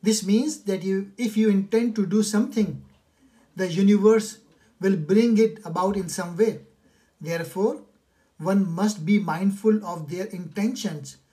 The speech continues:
so they don't accidentally manifest something bad into being.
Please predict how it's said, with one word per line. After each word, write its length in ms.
so 260
they 200
don't 420
accidentally 880
manifest 840
something 500
bad 260
into 180
being. 420